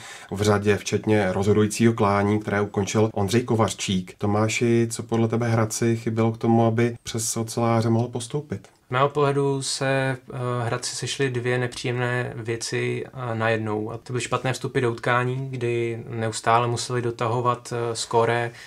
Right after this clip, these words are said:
Speaker 2: většinou prohrávali po první třetině. Eh, v sérii s Libercem to ještě zvládli, tam hlavně potom na konci série,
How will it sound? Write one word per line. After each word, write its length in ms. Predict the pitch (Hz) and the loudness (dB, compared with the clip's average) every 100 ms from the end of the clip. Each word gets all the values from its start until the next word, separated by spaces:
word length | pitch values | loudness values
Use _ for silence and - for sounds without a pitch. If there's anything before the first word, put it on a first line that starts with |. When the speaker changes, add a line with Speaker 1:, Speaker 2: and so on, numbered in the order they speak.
| - - | -12 -6
Speaker 2:
většinou 240 | 117 123 | -2 -2
prohrávali 460 | 113 110 117 120 117 | 0 2 4 4 2
po 100 | 113 | -2
první 240 | 113 123 | -4 -4
třetině. 400 | 120 110 120 117 113 - - - | -4 -6 -4 -6 -6 -16 -20 -14
Eh, 180 | 117 120 | -8 -4
v 60 | |
sérii 260 | - 127 127 | 0 2 2
s 60 | 120 | 0
Libercem 540 | 123 123 139 127 123 | -2 -2 -2 0 0
to 140 | 120 | 0
ještě 360 | 123 107 - 123 | -2 -2 -4 -2
zvládli, 680 | 107 104 107 120 123 135 139 | 2 2 2 0 0 -4 -4
tam 140 | - 107 | -2 -2
hlavně 360 | 107 120 113 107 | -2 -2 -4 -4
potom 180 | 113 117 | -6 -6
na 60 | 110 | -6
konci 280 | 113 117 | -6 -6
série, 420 | 113 117 113 113 | -4 -2 0 -2